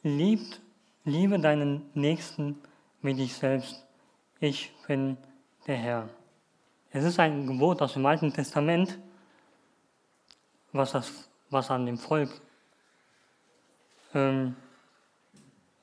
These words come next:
was an dem Volk an-, äh, ähm, angeordnet wurde. Und das alle Juden kannten und es selbstverständlich lernten und es auch auslebten.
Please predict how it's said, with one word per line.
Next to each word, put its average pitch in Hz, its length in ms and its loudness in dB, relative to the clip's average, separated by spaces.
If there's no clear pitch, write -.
was 143 180 0
an 143 80 2
dem 139 100 2
Volk 170 320 2
an-, 175 240 2
äh, 147 160 0
ähm, 135 320 -2
angeordnet 131 640 -2
wurde. 123 320 -2
Und 143 100 0
das 139 320 0
alle 196 200 6
Juden 185 680 2
kannten 165 640 2
und 147 140 2
es 135 240 -2
selbstverständlich 147 960 -2
lernten 190 680 4
und 139 160 2
es 127 140 -2
auch 127 240 -4
auslebten. 123 640 -6